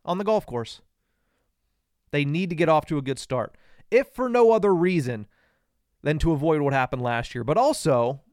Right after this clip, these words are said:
they should take advantage of a somewhat light opening month. I think we've mentioned it a couple times on Tip of the Iceberg,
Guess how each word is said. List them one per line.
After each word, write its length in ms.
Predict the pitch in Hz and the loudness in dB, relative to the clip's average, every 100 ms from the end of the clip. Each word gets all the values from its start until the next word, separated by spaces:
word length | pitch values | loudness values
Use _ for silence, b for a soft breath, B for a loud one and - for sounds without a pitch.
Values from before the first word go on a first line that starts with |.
| _ _ _ _ _ _ _ _ _ _ _ _ _ _ - | _ _ _ _ _ _ _ _ _ _ _ _ _ _ -12
they 220 | 135 214 | -2 0
should 200 | 240 277 | 0 -4
take 220 | 220 208 | -6 -6
advantage 460 | 180 160 185 180 143 | -4 -2 -2 -2 0
of 100 | 139 | -2
a 60 | |
somewhat 460 | 135 - 180 156 139 | -2 -2 0 2 2
light 260 | 131 131 127 | 2 2 2
opening 360 | 127 123 110 | 0 -2 -6
month. 240 | 107 - - _ _ _ _ | -8 -12 -18 _ _ _ _
I 80 | 170 | -4
think 180 | 277 226 | -4 -2
we've 180 | 240 175 | -2 2
mentioned 380 | 180 175 170 | 2 0 0
it 60 | 165 | -2
a 40 | |
couple 240 | 147 151 143 | 0 -2 -2
times 340 | 147 135 135 | 0 0 0
on 100 | 131 | -4
Tip 180 | 139 151 | -4 -4
of 60 | 131 | -2
the 100 | 123 | 0
Iceberg, 500 | 123 - 135 131 | -2 -2 -2 -2